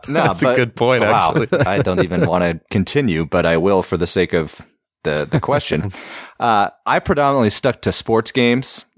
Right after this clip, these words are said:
Speaker 1: Uh, I, I guess I did love GoldenEye and
Speaker 3: Mm.
Speaker 1: Mario Kart on Nintendo sixty-four, but, but primarily college football games, uh, on PlayStation or Xbox. And, you know, it's funny. I was thinking back, though. We spent more, but more time actually, like, recruiting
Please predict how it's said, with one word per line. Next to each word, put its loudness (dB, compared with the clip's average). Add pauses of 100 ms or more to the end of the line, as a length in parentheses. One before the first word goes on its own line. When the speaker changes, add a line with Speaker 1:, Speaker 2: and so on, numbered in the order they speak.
(100)
Speaker 1:
Uh, 0
I, 2
I 2
guess 0
I 2
did 0
love 0
GoldenEye 0
and -4
Speaker 3:
Mm. 0
Speaker 1:
Mario 2
Kart 0
on 0
Nintendo 0
sixty-four, -2
but, -2 (140)
but -4
primarily 0 (360)
college 0
football 0
games, -2
uh, 2
on 0
PlayStation 0
or 4
Xbox. 0
And, -4 (400)
you -2
know, 4
it's 0
funny. 0
I 4
was 0
thinking 0
back, -2
though. 2 (460)
We -2
spent 0
more, 2
but -2
more 2
time 2
actually, 2
like, 0
recruiting 0